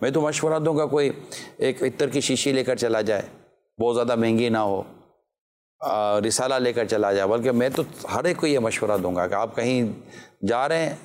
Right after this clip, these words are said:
دعوت میں تو میرا مشورہ یہ کہ مقتوط المدینہ کی کتاب لے کر جائیں آپ۔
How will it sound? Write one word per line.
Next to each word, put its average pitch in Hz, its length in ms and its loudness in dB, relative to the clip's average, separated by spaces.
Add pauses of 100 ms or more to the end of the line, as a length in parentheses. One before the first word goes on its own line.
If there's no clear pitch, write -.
(240)
دعوت 127 340 2
میں 143 180 2 (400)
تو 104 80 0
میرا 127 260 4
مشورہ 131 420 0
یہ 127 120 4
کہ 120 80 2
مقتوط 113 380 -2
المدینہ 110 460 0
کی 113 80 -2
کتاب 95 360 -2
لے 87 100 0
کر 87 120 0
جائیں 78 280 -2
آپ۔ 69 100 -10